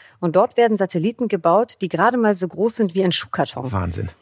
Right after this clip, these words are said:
Speaker 1: Die Firma, die heißt German Orbital Systems und ihr Chef, der ist vierunddreißig und der heißt Walter Ballheimer und hat mir mal den Vorteil von so kleinen Satelliten erklärt.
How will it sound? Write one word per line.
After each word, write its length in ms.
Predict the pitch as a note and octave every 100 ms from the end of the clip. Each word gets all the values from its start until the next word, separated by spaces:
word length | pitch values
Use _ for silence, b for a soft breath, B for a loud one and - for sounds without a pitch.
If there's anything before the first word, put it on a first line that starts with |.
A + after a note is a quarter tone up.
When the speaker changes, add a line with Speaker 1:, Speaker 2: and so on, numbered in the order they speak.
| _ _ _ -
Speaker 1:
Die 100 | F#3
Firma, 300 | - C#4 D4
die 140 | A3
heißt 180 | G#3 G3+ -
German 420 | D#3+ G3+ C4+ B3
Orbital 380 | G3+ A3 - E3
Systems 640 | - - - D#4+ - -
und 220 | - G3+
ihr 120 | - F3+
Chef, 300 | - D4 -
der 140 | G3
ist 100 | G3
vierunddreißig 840 | - F#3+ E3 D#3 A3+ - F#3+ - -
und 120 | F3+ -
der 200 | G3+ D4
heißt 220 | B3 A3+
Walter 260 | F#3 F#3 F3
Ballheimer 540 | D#3+ A3 F3+ D3+ F#3 - b b b b -
und 320 | B3+ D#4+ -
hat 160 | A3
mir 160 | A3 A3
mal 180 | F#3+ F#3
den 120 | E3+
Vorteil 480 | - G3 A#3+ B3 A#3
von 200 | - F3+
so 140 | A3+
kleinen 320 | - G3+ G#3
Satelliten 480 | F#3+ F#3+ F3+ F3+ F#3
erklärt. 460 | - - D3 A#2